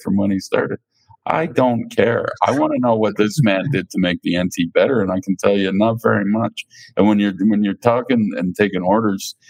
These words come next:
and being the yes man for the worst police commissioner that we've ever seen,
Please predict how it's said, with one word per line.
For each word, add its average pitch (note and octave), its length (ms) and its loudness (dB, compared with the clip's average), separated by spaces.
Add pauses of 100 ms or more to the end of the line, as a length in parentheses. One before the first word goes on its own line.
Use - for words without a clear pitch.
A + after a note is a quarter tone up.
(300)
and F2+ 180 2
being G2+ 200 2
the F2+ 120 0
yes G#2+ 360 0
man F2+ 300 0
for E2+ 500 -2 (340)
the F#2+ 100 2
worst G#2 380 0
police G#2 320 0
commissioner F2 600 -2
that F2 120 -4
we've E2+ 200 -4
ever E2 220 2
seen, - 500 -4